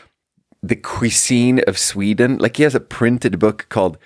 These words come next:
international food or something. It's, like, one of his favorite books, and it has this, like, food from different countries and history of it. And he just starts reading about Swedish seafood to me, and it, it was just such a beautiful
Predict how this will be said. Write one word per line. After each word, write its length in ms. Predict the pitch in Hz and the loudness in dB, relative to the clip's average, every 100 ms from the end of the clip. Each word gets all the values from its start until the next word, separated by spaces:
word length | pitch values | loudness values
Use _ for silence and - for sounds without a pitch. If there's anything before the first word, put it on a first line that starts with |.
| _ _ _ _ - | _ _ _ _ -4
international 760 | 120 117 107 101 104 - 110 92 | -2 0 0 0 0 -2 -2 -2
food 400 | - 101 95 104 | 0 2 4 2
or 60 | |
something. 380 | 117 120 123 127 | 2 -2 0 -2
It's, 160 | 95 - | 0 0
like, 180 | 101 | 0
one 140 | 104 107 | 2 2
of 60 | |
his 160 | 101 - | 0 -2
favorite 440 | - 95 90 85 | -2 0 2 2
books, 320 | 78 98 - 92 | 2 0 0 -4
and 100 | 82 | -2
it 120 | 87 | 0
has 220 | 87 85 | -2 -2
this, 200 | 87 - | -8 -4
like, 240 | 92 82 _ _ _ _ _ _ _ | -2 -4 _ _ _ _ _ _ _
food 420 | - - 117 117 | -6 2 2 4
from 160 | 123 | 0
different 300 | 107 110 104 | 2 2 0
countries 440 | - 113 98 110 107 | 0 0 0 -2 0
and 120 | 92 | 0
history 580 | 95 92 - 120 131 131 | 2 0 0 2 4 4
of 140 | 131 | 2
it. 260 | 156 - _ _ _ _ _ | 0 -2 _ _ _ _ _
And 380 | 104 101 95 90 | -2 0 0 -4
he 220 | - 110 | -4 -2
just 200 | 107 113 | -2 -4
starts 360 | - 107 104 - | 0 0 0 -4
reading 600 | 90 107 101 98 92 90 _ _ _ _ _ _ _ _ _ _ _ | -4 -2 -2 -2 -4 -6 _ _ _ _ _ _ _ _ _ _ _
about 300 | - 120 107 | 0 0 0
Swedish 500 | - 107 127 123 113 | -2 -2 0 2 0
seafood 680 | - 117 113 - 117 101 - | -2 0 0 0 2 2 2
to 140 | 107 | -2
me, 200 | 95 92 | 0 0
and 120 | 95 | 0
it, 120 | 101 - _ _ - | 0 -4 _ _ 0
it 120 | 127 | 2
was 180 | 127 - | 2 2
just 180 | 151 | 0
such 220 | - 151 139 | 0 0 0
a 60 | |
beautiful 680 | 113 123 131 123 127 120 | 2 4 4 4 2 2